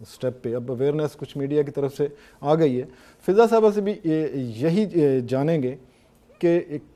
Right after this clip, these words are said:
किस तरह से टैक्सेस का इस्तेमाल सही हो और टैक्सेस के बारे में खा-,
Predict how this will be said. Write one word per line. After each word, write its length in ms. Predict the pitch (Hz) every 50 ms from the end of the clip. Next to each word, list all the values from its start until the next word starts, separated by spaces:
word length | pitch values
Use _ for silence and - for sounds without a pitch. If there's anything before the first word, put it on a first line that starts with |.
| _ -
किस 200 | 208 202 - -
तरह 180 | 226 202 190
से 180 | 165 - - 165
टैक्सेस 560 | - - - 151 147 - - - 170 160 151
का 280 | - - 123 110 - - -
इस्तेमाल 480 | 127 - - - 143 131 127 131 147 147
सही 300 | 143 - - 139 139 143
हो 240 | 139 131 123 135 131 - - _ -
और 220 | 139 131 123 - - - _ _ _ -
टैक्सेस 360 | 135 - - - 156 143 -
के 120 | - 147
बारे 260 | 123 113 113 113 123
में 140 | 123 123 120
खा-, 380 | - - - _ 123 127 135